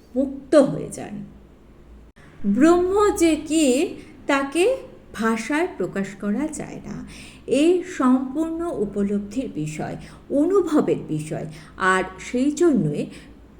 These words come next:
ক্রমশ অভ্যাসের মধ্যে দিয়েই আমাদের হৃদয়ের জ্ঞানের আলো একটু একটু করে প্রবেশ করতে যখন শুরু করে, তখনই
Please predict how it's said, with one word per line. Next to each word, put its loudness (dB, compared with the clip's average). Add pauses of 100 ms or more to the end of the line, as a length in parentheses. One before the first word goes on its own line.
ক্রমশ 4
অভ্যাসের 0
মধ্যে -4
দিয়েই 2 (240)
আমাদের 2
হৃদয়ের 2 (640)
জ্ঞানের 6 (140)
আলো 2 (280)
একটু 0 (120)
একটু -4 (100)
করে 2 (360)
প্রবেশ 6 (100)
করতে -2
যখন -2
শুরু -4
করে, 2 (460)
তখনই 2